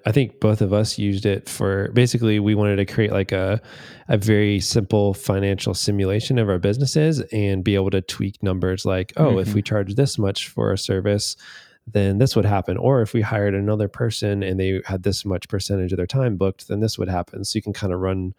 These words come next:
Speaker 1: scenarios. And people do that with spreadsheets a lot.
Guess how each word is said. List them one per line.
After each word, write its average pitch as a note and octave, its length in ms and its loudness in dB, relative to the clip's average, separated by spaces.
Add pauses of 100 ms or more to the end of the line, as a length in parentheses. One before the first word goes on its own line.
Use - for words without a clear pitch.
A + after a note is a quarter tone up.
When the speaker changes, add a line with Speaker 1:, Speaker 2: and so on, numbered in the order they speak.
(160)
Speaker 1:
scenarios. A#2 840 -2 (280)
And A#2 140 2
people F3 220 4
do B2+ 100 4
that A#2 140 2
with G2 140 -4
spreadsheets A2 460 -2
a C#3 60 2
lot. C#3 280 0